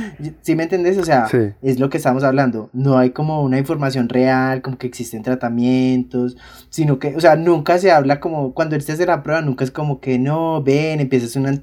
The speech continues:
Speaker 1: un tratamiento de antirretrovirales, vamos a ver tu carga,
Speaker 2: Y me
Speaker 1: tu carga
Speaker 2: imagino
Speaker 1: viral", o sea, nada de eso, es como
Speaker 2: Sí.
Speaker 1: que el man le dicen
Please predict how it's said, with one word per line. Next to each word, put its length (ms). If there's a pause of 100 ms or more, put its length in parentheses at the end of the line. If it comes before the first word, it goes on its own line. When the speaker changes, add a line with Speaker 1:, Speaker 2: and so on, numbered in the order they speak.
(180)
Speaker 1:
un 140
tratamiento 480
de 100
antirretrovirales, 1400
vamos 220
a 80
ver 180
tu 140
carga, 600 (260)
Speaker 2:
Y 100
me 180
Speaker 1:
tu 100
carga 340
Speaker 2:
imagino 140
Speaker 1:
viral", 600
o 80
sea, 160
nada 360
de 180
eso, 120
es 100
como 180
Speaker 2:
Sí. 60
Speaker 1:
que 260
el 80
man 240
le 140
dicen 180